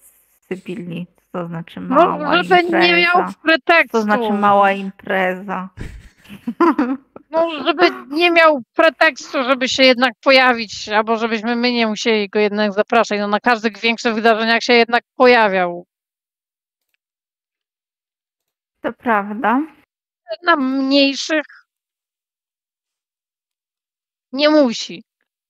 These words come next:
Speaker 2: Jeśli to będzie wyglądać na małe, niewinne wydarzenie, nic specjalnego, po prostu.
Speaker 1: Nic specjalnego?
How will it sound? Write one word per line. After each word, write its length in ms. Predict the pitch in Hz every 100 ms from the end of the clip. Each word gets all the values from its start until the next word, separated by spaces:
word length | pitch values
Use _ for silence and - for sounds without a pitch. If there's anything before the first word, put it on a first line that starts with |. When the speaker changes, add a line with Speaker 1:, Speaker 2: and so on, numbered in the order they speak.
| _ _ _ _ _ _ _ _ _ _ _ _ _ _ _ _ _ _ _ _ _ _ _
Speaker 2:
Jeśli 200 | - 220
to 80 | 233
będzie 260 | 254 247 254
wyglądać 400 | 240 262 262 233
na 80 | 240
małe, 500 | 240 247 247 240 233
niewinne 680 | 226 226 226 240 233 240 226
wydarzenie, 720 | 226 220 208 233 226 226 214
nic 260 | 220 233 -
specjalnego, 1300 | - - 240 - 240 214 214 220 220 226 208 196 202 -
po 80 | 226
prostu. 480 | 226 214 - - 202 196 185 180 _ _ _ _ _ _
Speaker 1:
Nic 140 | -
specjalnego? 1000 | _ 285 - 320 311 302 285 294 320 339